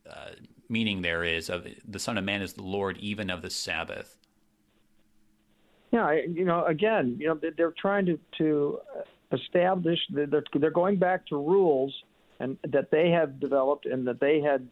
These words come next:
Speaker 2: uh, put, put together. And, and Jesus is basically saying, actually, the one that's above all of everything, including the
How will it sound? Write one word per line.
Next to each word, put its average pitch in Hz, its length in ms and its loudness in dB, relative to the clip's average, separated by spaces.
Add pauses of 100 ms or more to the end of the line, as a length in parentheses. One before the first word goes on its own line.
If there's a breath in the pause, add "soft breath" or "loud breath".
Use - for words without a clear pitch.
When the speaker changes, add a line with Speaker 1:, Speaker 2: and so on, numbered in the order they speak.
(120)
Speaker 2:
uh, 123 80 0
put, - 320 -8
put 139 180 -2
together. 135 440 2
And, 127 280 -2 (140)
and 123 280 -2
Jesus 160 380 4
is 135 120 2
basically 151 520 2
saying, 135 240 2
actually, 151 360 0
the 147 80 4
one 151 280 2
that's 131 180 0 (180)
above 127 360 0
all 147 500 0 (360 soft breath)
of 123 320 0 (180)
everything, 147 720 0
including 139 480 -2
the 123 80 -4